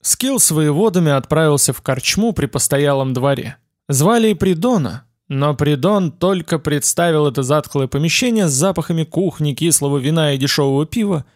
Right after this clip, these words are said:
скривился. В Куябе достаточно чудес, лучше уж походить по городу. Аснард многозначительно заметил, что в корчме не только пьют,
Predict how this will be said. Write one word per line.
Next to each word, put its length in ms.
скривился. 800
В 80
Куябе 380
достаточно 760
чудес, 540
лучше 320
уж 160
походить 440
по 140
городу. 480
Аснард 540
многозначительно 1000
заметил, 520
что 280
в 120
корчме 520
не 100
только 320
пьют, 400